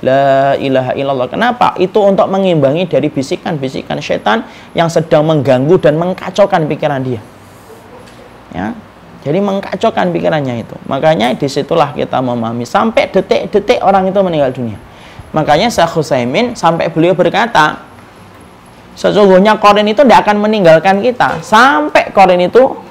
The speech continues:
tidak akan meninggalkan kita. Sampai kita meninggal dunia. Baru korin itu akan pindah ke tempat yang lainnya. Jadi korin itu akan pindah ke tempat yang lainnya kapan? Ketika kita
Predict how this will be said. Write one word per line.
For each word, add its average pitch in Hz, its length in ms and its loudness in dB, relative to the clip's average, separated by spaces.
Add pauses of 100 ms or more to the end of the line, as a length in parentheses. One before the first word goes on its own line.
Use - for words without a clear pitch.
(200)
tidak 196 320 6
akan 190 160 2
meninggalkan 151 480 2
kita. 196 400 -2
Sampai 254 640 -2
kita 196 240 0
meninggal 156 320 0
dunia. 165 240 -4
Baru 233 180 4
korin 262 300 4
itu 254 100 0
akan 254 240 2
pindah 196 300 4
ke 170 100 -4
tempat 180 300 0
yang 175 160 -4
lainnya. 147 320 0 (1080)
Jadi 151 160 2
korin 185 300 4
itu 220 100 -2
akan 196 280 2
pindah 185 280 4
ke 180 80 2
tempat 170 400 2
yang 160 160 0
lainnya 147 320 2
kapan? 160 520 -2
Ketika 170 400 0
kita 170 180 -2